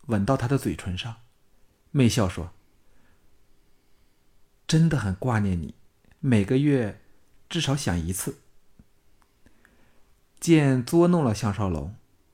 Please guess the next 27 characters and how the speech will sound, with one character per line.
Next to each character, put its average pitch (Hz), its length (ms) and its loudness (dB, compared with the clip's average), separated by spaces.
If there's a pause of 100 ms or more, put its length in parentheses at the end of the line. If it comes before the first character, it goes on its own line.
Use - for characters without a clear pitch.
(420)
又 147 160 6
和 110 140 -2
赵 101 240 -2
志 95 220 -4
笑 104 240 -2
作 95 140 -2
一 98 120 -4
团。 - 360 -12 (1700)
季 131 220 -2
嫣 117 160 4
然 95 180 0
柔 92 180 -2
声 95 180 -4
说 85 220 -12 (1600)
：“外 131 160 0
面 110 160 2
情 101 200 -4
况 120 220 -6
怎 92 180 -6
样 123 220 -2
了？” 120 180 -8 (1300)
项 110 260 -2
少 101 140 -2
龙 78 160 -6
道 90 240 -12 (1080)
：“现 110 340 0
在 98 460 0